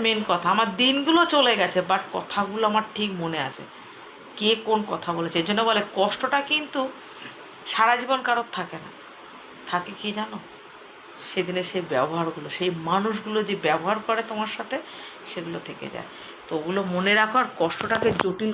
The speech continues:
করো না, লাইটলি নাও। তাহলে কি বলো তো, কষ্টটা তোমার কম হবে।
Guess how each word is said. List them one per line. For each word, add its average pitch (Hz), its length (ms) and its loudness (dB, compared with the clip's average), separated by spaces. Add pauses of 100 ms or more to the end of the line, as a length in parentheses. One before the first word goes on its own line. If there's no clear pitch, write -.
করো 160 240 -2
না, 135 60 -10 (2250)
লাইটলি 254 320 8 (220)
নাও। 156 160 -2 (560)
তাহলে 196 280 0
কি 226 60 -8 (120)
বলো 220 200 0
তো, 262 40 -4 (140)
কষ্টটা 190 400 -6
তোমার 208 160 -4 (140)
কম 185 180 2 (100)
হবে। 160 160 -4